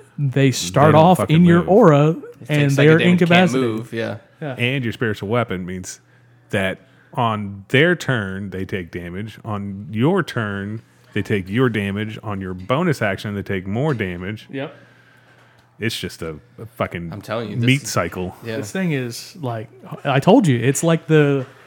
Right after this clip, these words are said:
Speaker 1: the Oath of the Crown, but hard.
Speaker 2: Yeah, I like this. This one's good.
Speaker 1: Yeah. Fif-, level fifteen, you have Scornful Rebuke. Those who dare to strike you are phys-, are psychically punished for their audacity.
Speaker 2: <laughs> How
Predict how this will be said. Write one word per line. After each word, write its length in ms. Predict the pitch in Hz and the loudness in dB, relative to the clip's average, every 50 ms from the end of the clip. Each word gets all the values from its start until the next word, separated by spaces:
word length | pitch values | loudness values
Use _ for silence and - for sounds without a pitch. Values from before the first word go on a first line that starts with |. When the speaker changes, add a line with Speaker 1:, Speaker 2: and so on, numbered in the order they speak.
| _ _ - | _ _ -8
Speaker 1:
the 80 | 139 | -2
Oath 160 | 135 143 160 | 0 0 0
of 60 | 160 - | 0 0
the 80 | 175 151 | -2 -2
Crown, 280 | - 165 175 190 180 143 | -2 -2 0 0 -2 -2
but 140 | 139 - - | -4 -8 -8
hard. 400 | - - 147 151 151 127 117 107 117 - _ _ | -2 0 2 2 2 0 -2 -4 -10 -18 _ _
Speaker 2:
Yeah, 320 | - 131 110 98 87 - - - - - - | -2 0 0 0 -2 -6 -12 -18 -20 -20 -12
I 100 | - 139 | -8 -6
like 220 | 139 123 127 143 - | -4 -4 -4 -4 -6
this. 280 | 87 80 - - - - - - - - - | -6 -10 -10 -12 -14 -16 -18 -20 -20 -16 -12
This 180 | 139 131 117 | -12 -10 -10
one's 140 | 107 107 101 | -10 -10 -8
good. 240 | 95 127 113 98 87 - _ _ | -4 -4 -4 -4 -6 -10 _ _
Speaker 1:
Yeah. 180 | - 123 117 123 139 - - _ | -12 -12 -12 -12 -14 -16 -16 _
Fif-, 260 | - 139 233 - 202 165 | 2 2 2 2 2 0
level 200 | 160 190 226 254 | 0 2 2 2
fifteen, 400 | - 240 214 - 202 202 214 214 | 0 0 0 2 2 2 2 4
you 80 | 175 | 2
have 140 | 147 143 123 | 2 2 0
Scornful 600 | - - - 147 165 190 196 185 - 202 190 185 | -4 -4 -2 0 2 2 2 0 2 2 2 2
Rebuke. 680 | 165 156 147 135 117 135 139 147 117 - - - - - _ _ _ _ _ _ _ - | 2 2 0 0 0 0 0 0 -2 -2 -8 -16 -20 -20 _ _ _ _ _ _ _ 0
Those 240 | 135 170 214 190 | 2 2 2 2
who 120 | - 196 185 | 0 0 -2
dare 300 | 139 120 135 131 143 165 | 0 0 2 2 4 2
to 60 | 160 139 | 2 0
strike 380 | - - - 135 139 147 - | -4 -6 -4 -2 -2 -2 -2
you 100 | 175 156 | 0 0
are 140 | 143 127 117 - - - - - _ _ _ _ _ _ _ _ _ _ | 0 0 -2 -6 -10 -20 -20 -20 _ _ _ _ _ _ _ _ _ _
phys-, 320 | - 208 190 - - 196 - | 0 0 0 0 -4 -6 -4
are 140 | 143 131 120 | -4 -4 -4
psychically 640 | - - - 220 247 - - 151 - - 156 143 | -2 0 0 0 2 2 0 -2 0 0 0 0
punished 560 | - - - - - 208 190 160 139 - - | 0 -2 -8 -4 0 0 2 2 0 -2 -2
for 160 | - - 143 | 0 2 2
their 200 | 135 143 135 143 | 4 4 2 2
audacity. 840 | - 139 131 127 117 127 127 139 139 139 - 147 120 127 117 120 117 - - - | 2 2 0 0 0 0 0 2 0 0 0 -2 -2 -2 -4 -4 -6 -10 -12 -16
Speaker 2:
<laughs> 140 | _ _ | _ _
How 380 | - - 175 214 226 254 196 - | -6 -2 -2 0 0 0 -4 -6